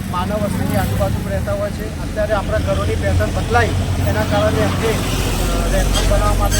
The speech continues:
માળા બનાવવા માટે મુશ્કેલી પડતી હોય છે, એટલે અમે મ-, એના, એના માટે અમે માળા લાવ્યા છે. એ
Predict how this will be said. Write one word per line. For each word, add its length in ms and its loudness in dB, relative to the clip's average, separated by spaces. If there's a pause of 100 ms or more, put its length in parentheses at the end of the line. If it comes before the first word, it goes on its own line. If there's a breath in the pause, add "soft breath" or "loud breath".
માળા 220 4
બનાવવા 260 2
માટે 200 2
મુશ્કેલી 420 0
પડતી 320 -2
હોય 140 0
છે, 140 -4
એટલે 240 -2
અમે 200 -2
મ-, 240 -4
એના, 180 -4 (240)
એના 140 -4
માટે 200 -4
અમે 140 -2
માળા 320 -2
લાવ્યા 340 -2
છે. 120 -4 (140)
એ 40 -2